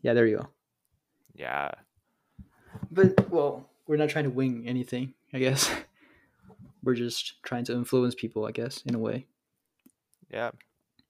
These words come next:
Speaker 2: So we will have more s-, kind of educative <laughs> episodes, right?
Speaker 1: I hope so, if we can continue doing this. 'Cause, you know, you guys have the entrance exam
Speaker 2: Yeah.
Speaker 1: and
Speaker 2: Not
Speaker 1: I have
Speaker 2: trying
Speaker 1: my
Speaker 2: to,
Speaker 1: college application.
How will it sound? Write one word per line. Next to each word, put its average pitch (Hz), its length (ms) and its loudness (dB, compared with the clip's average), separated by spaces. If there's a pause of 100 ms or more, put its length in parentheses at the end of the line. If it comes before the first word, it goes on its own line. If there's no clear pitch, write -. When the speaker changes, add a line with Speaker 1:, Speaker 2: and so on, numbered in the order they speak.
(120)
Speaker 2:
So 95 400 -6
we 98 160 -4
will 98 100 -2
have 92 340 -4
more 98 440 -6 (880)
s-, - 80 -20 (100)
kind 92 220 -6
of 87 260 -6
educative 92 720 -6 (220)
<laughs> - 200 -12
episodes, 107 680 -2 (260)
right? - 160 -10 (320)
Speaker 1:
I 123 120 2
hope 135 260 2
so, 127 340 -2
if 131 160 -2
we 131 100 6
can 127 200 4
continue 135 380 4
doing 127 260 6
this. - 320 -2 (500)
'Cause, 123 320 -2
you 135 80 2
know, 123 120 2
you 120 100 0
guys 123 180 2
have 117 180 -4
the 110 180 0
entrance 123 320 0
exam 110 580 -6
Speaker 2:
Yeah. 110 60 -8 (120)
Speaker 1:
and 123 160 -8 (220)
Speaker 2:
Not 110 160 0
Speaker 1:
I 110 60 -4
have 107 120 -4
Speaker 2:
trying 107 180 2
Speaker 1:
my 107 120 -2
Speaker 2:
to, - 100 -6
Speaker 1:
college 117 220 2
application. 110 520 0